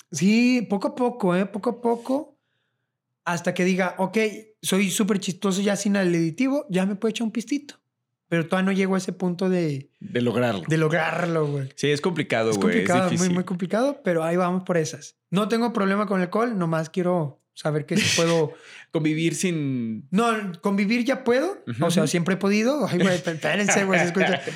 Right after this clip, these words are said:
Speaker 2: <laughs> Antes no podía.
Speaker 1: Sí, antes no podía, pero lo quiero hacer ese, ese lubricante que te da el alcohol sin el alcohol.
Speaker 2: Ok, ok, ya. Va. ¿Quieres tener esa misma chispa?
Speaker 1: Esa misma chispa, sin pasarme al...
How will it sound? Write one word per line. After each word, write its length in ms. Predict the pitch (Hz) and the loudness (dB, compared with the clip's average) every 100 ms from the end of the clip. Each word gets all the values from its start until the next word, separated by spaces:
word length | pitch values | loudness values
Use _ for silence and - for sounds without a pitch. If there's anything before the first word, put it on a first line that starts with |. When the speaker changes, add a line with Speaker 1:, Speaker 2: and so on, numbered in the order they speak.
| - | -12
Speaker 2:
<laughs> 260 | - - - | -16 -20 -6
Antes 320 | 131 135 170 | -4 -2 -2
no 180 | 160 156 | 0 0
podía. 340 | 226 147 135 131 | 0 0 0 0
Speaker 1:
Sí, 160 | 214 | 2
antes 260 | 226 208 240 | 2 2 2
no 100 | 240 | 2
podía, 280 | 226 240 240 | 2 2 2
pero 500 | 208 202 214 233 247 339 - - - _ - | 0 2 2 2 2 -2 -10 -20 -20 _ 0
lo 180 | 190 | 0
quiero 180 | 185 202 | 2 0
hacer 500 | 214 214 214 226 - _ | 2 0 -2 -2 -10 _
ese, 640 | 214 208 - 240 240 240 | -2 0 0 0 0 0
ese 220 | 196 - | 0 2
lubricante 580 | 240 240 202 185 202 196 | 0 2 0 0 -2 -2
que 120 | 202 | -4
te 120 | 190 175 | -2 0
da 100 | 175 | 2
el 100 | 196 | 2
alcohol 580 | 202 202 214 214 269 _ _ _ _ | -2 -2 0 0 -4 _ _ _ _
sin 260 | - - 180 | -6 0 0
el 100 | 160 | 2
alcohol. 500 | 156 143 160 143 135 - | 0 0 -2 -2 -4 -8
Speaker 2:
Ok, 180 | 104 107 98 | -4 -2 -2
ok, 100 | 90 87 | -2 -4
ya. 240 | 82 - _ - | -4 -8 _ -10
Va. 260 | 101 82 - | -6 -6 -6
¿Quieres 200 | - 180 | -4 -2
tener 160 | 175 160 | 0 0
esa 120 | 165 | 0
misma 240 | 175 165 170 | 0 -2 -2
chispa? 400 | - 127 - - | -2 -2 -8 -8
Speaker 1:
Esa 260 | 165 156 180 | -4 -2 0
misma 280 | 180 180 | 0 0
chispa, 400 | 180 165 147 143 - | -2 -4 -4 -12 -6
sin 300 | 143 185 175 | 0 0 0
pasarme 400 | 170 175 180 196 | 0 0 2 2
al... 360 | 196 156 139 | 0 -2 -6